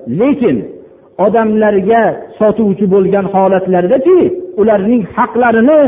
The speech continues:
zo'ravonlik bilan tortib olishadilar. Mana shularning holiga Alloh subhanahu va taolo halokat e'lon qilyapti. Va bularning bu qilayotgan ishini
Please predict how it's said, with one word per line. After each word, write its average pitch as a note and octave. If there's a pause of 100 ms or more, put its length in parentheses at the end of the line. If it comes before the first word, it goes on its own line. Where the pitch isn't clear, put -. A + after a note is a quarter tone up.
(220)
zo'ravonlik A#3+
bilan G3+
tortib F3
olishadilar. G2+ (1400)
Mana A#3+
shularning A#3+
holiga A3+ (400)
Alloh A3
subhanahu G#3+
va G#3
taolo G3
halokat B3+
e'lon G3+
qilyapti. G#2+ (3500)
Va A#3+
bularning D4+
bu D#4
qilayotgan C#4+
ishini C4+